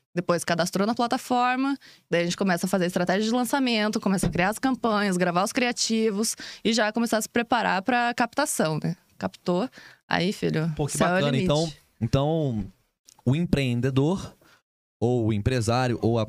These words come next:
Speaker 2: aquela pessoa física que quer vender algo na internet, ele vai até vocês com a ideia.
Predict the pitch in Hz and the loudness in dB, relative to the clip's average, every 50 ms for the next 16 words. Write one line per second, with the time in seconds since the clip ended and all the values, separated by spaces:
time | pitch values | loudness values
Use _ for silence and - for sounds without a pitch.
0 | 101 - 107 104 - 117 107 101 - - 110 104 - - 113 110 107 104 98 101 | -4 -4 -4 -2 0 0 0 0 0 -2 -2 0 0 0 0 0 0 0 -2 -4
1 | - _ - - - 147 147 143 135 135 135 131 131 123 120 113 107 117 113 113 | -6 _ -10 -4 -2 0 0 0 0 -2 -2 -2 -2 0 0 2 2 2 0 0
2 | 110 104 101 101 104 104 107 107 123 127 139 131 117 117 123 147 - - - - | 0 0 0 0 0 0 0 0 0 0 0 0 0 -2 -2 -2 -4 -6 -8 -10
3 | - - - - _ _ _ _ _ _ _ - 123 147 143 127 131 127 139 139 | -20 -20 -20 -20 _ _ _ _ _ _ _ -2 0 0 0 0 0 0 0 0
4 | - 139 131 135 131 - 160 156 - - - - 170 180 190 185 - 160 175 196 | 0 0 0 2 2 2 0 0 -2 -2 0 0 0 0 0 0 0 0 0 0
5 | 214 170 143 135 123 113 107 101 98 98 98 | 0 0 0 2 2 2 2 0 0 -2 -4